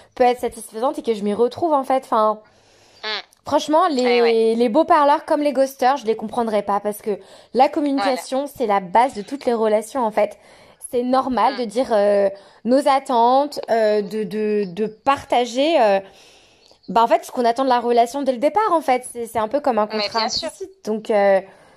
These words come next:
Speaker 1: à, à
Speaker 2: tout à
Speaker 1: chaque fois
Speaker 2: fait,
Speaker 1: que t'essaies
Speaker 2: ouais.
Speaker 1: de lui
Speaker 2: Mais,
Speaker 1: parler,
Speaker 2: euh,
Speaker 1: le mec, euh,
Speaker 2: mais,
Speaker 1: il
Speaker 2: euh,
Speaker 1: te,
Speaker 2: justement, mais
Speaker 1: il te dit qu'il y a pas, il y a pas à polémiquer, tu vois. Enfin,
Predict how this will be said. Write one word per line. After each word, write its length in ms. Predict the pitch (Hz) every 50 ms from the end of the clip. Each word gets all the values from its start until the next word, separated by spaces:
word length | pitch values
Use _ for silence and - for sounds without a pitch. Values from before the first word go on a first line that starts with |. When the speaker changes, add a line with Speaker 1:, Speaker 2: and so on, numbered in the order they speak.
| _ _ _ - - -
Speaker 1:
à, 40 | -
à 80 | - -
Speaker 2:
tout 80 | - 240
à 60 | 277
Speaker 1:
chaque 200 | - 330 320 320
fois 100 | - 381
Speaker 2:
fait, 80 | 381 359
Speaker 1:
que 60 | 349
t'essaies 140 | 339 - 339
Speaker 2:
ouais. 60 | 311
Speaker 1:
de 80 | 262 294
lui 100 | 262 285
Speaker 2:
Mais, 40 | 277
Speaker 1:
parler, 300 | 285 269 262 285 302 359 381
Speaker 2:
euh, 80 | 320 277
Speaker 1:
le 20 |
mec, 240 | 262 277 320 370 -
euh, 40 | 311
Speaker 2:
mais, 180 | 233 226 220 214
Speaker 1:
il 60 | 208
Speaker 2:
euh, 80 | 196
Speaker 1:
te, 100 | 196 202 262 247 240 240
Speaker 2:
justement, 220 | 233 233 220 - 214 214
mais 160 | 220 214 196 190
Speaker 1:
il 60 | 247 214
te 60 | 277
dit 160 | 277 233 349
qu'il 100 | 349 -
y 60 | - -
a 20 |
pas, 260 | - 277 269 277 277 262
il 60 | 254
y 40 | 247
a 60 | 240
pas 180 | 240 269 262
à 40 | 269
polémiquer, 640 | 269 277 294 262 269 269 269 269 254 - 294 294 247
tu 160 | - - -
vois. 120 | 233 240 233
Enfin, 280 | 233 - 226 202 202